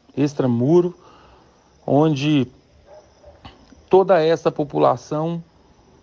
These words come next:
ela é controlada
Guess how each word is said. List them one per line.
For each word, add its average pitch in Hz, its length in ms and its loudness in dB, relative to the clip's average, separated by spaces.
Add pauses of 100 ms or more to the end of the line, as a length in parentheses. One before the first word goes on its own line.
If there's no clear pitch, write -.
(380)
ela 139 600 0
é 139 680 -4 (1700)
controlada 156 880 0